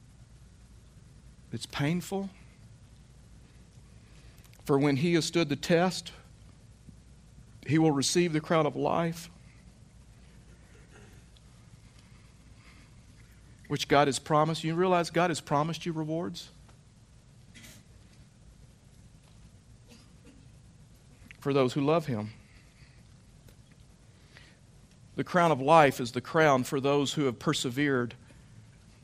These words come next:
under a trial. So we know a lot of the Old Testament prophets who lost their life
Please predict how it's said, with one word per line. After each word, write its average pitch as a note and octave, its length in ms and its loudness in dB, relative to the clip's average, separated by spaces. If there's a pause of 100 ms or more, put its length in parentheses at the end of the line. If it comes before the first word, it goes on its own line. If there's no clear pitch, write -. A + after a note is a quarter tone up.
(1600)
under C#3+ 220 0
a G#2+ 40 -4
trial. A#2+ 480 -4 (920)
So - 180 -8
we D3 100 0
know D3+ 160 2
a D3 40 4
lot C#3+ 180 6
of C#3+ 60 4
the C3+ 100 2
Old C3+ 260 -4
Testament D#3+ 440 -4
prophets E3+ 640 -4 (640)
who B2+ 100 -6
lost B2 320 0
their C#3+ 120 -4
life C#3+ 500 0